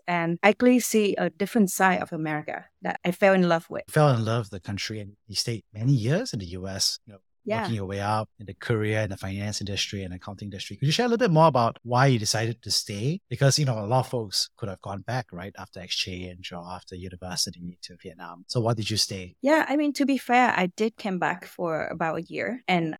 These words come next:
Speaker 1: after college, after my first job, I also see a lot of money from Vietnam actually come back to the state. And, you know, I was actually wowed by the fact that people are making it for themselves in Vietnam. And I was like,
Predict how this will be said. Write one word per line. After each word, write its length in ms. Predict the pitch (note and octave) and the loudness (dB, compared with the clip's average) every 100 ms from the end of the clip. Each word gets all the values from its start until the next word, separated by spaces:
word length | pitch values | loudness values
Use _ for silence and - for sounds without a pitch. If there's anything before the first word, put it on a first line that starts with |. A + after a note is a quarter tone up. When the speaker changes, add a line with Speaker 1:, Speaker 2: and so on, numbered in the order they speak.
| _ _ _ _ - | _ _ _ _ -2
Speaker 1:
after 300 | F#3+ - B3+ | 0 2 2
college, 560 | - F#3 F3 E3 - - | 4 4 4 0 -2 -2
after 480 | F3+ F3+ G#3 F#3+ F3+ | -2 0 0 2 2
my 160 | F3+ | 0
first 400 | F3 - G#3+ - | 0 0 -2 0
job, 440 | - D3+ D3+ E3 G3+ _ | -2 0 2 0 0 _
I 120 | F3+ F#3+ | 0 2
also 260 | G#3+ - | 2 0
see 320 | G#3 - G#3+ | -2 0 -2
a 80 | E3+ | -2
lot 320 | E3 E3 F#3 | -2 -2 -2
of 140 | G3 F3+ - G3 | -4 -8 -4 4
money 300 | G#3+ B3 G#3+ | 6 6 2
from 300 | - G3+ G3 | 2 4 4
Vietnam 500 | F#3+ F#3 F#3 F3 E3 | 0 -2 -2 0 -2
actually 320 | F3 - F3 | -6 -6 -8
come 180 | - D#3+ | -6 -2
back 200 | G3+ A#3+ | -2 -2
to 120 | - F#3 | -6 -8
the 140 | F#3 | -6
state. 480 | - - G3+ F3 - | -4 0 0 0 -6
And, 420 | D#3+ D#3 D3+ E3+ - | -8 -6 -8 -10 -8
you 160 | F3 | -8
know, 240 | E3+ D#3+ - | -8 -10 2
I 140 | F#3+ | 4
was 280 | F#3+ F3 - | 6 2 0
actually 480 | F#3 F3+ - F3 - | -6 -4 -2 -2 -4
wowed 540 | D#3+ E3+ F3 G3 F#3 E3 | 0 2 4 4 4 0
by 260 | E3 D#3 D#3+ | -2 -4 -4
the 80 | E3 | -8
fact 380 | - F3+ F3 - | -6 -4 -4 -4
that 260 | D#3+ - | -8 -4
people 260 | A3+ A#3 B3+ | -2 0 2
are 40 | |
making 340 | E3 A3+ D#4 A3+ | 2 0 0 0
it 160 | E3+ | -2
for 140 | - D#3+ | -6 -6
themselves 500 | D#3 - D#3+ D#3 - _ | -6 -4 -4 -6 -10 _
in 140 | E3+ E3+ | -10 -6
Vietnam. 560 | F3+ - G#3 A3+ F3+ - | -6 -4 -4 -4 -4 0
And 140 | F#3+ | 2
I 60 | F#3+ | 2
was 180 | F#3 | 0
like, 100 | G3+ | -2